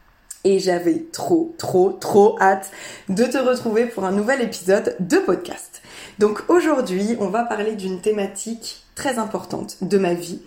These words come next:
et d'un des plus gros apprentissages de mon âme.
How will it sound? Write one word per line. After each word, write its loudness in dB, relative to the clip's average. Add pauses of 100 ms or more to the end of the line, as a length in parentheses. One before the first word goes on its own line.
(500)
et 0
d'un 0
des -2
plus -8
gros 0
apprentissages -6
de -2
mon -6
âme. -8